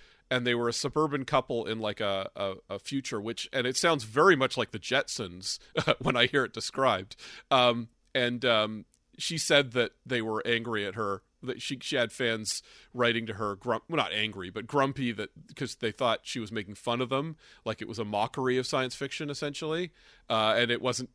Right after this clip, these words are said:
again, taking it seriously enough, even though clearly the point was sort of the, the groundwork of mocking,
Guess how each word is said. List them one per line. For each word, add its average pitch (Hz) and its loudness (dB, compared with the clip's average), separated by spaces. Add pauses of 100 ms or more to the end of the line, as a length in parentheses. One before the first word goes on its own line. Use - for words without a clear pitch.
(100)
again, 110 -2
taking 117 -6
it - -10
seriously 123 -4
enough, 123 -4 (240)
even 185 2
though 147 6 (200)
clearly 175 4
the 127 -2
point 143 -2
was 117 -6
sort 143 -2
of 107 -4 (380)
the, 117 0
the 123 -4
groundwork 120 0
of 104 -10
mocking, 107 -4